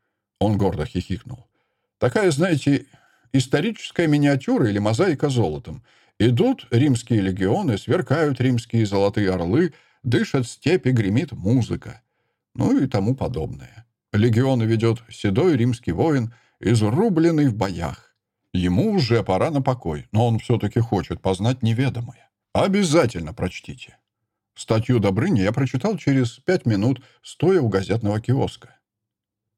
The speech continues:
«Жарко дышат надвигающиеся пески», писал он. «Вспыхивает зарево степных огней,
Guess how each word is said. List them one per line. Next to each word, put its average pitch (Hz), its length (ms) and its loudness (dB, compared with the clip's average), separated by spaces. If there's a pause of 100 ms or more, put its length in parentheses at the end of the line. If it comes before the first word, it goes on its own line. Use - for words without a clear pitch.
(280)
«Жарко 113 540 -2
дышат 156 460 -2
надвигающиеся 123 880 0
пески», 117 600 -4
писал 85 380 -4
он. - 180 -8 (280)
«Вспыхивает 165 680 0
зарево 139 440 2
степных 117 480 -2
огней, 104 520 0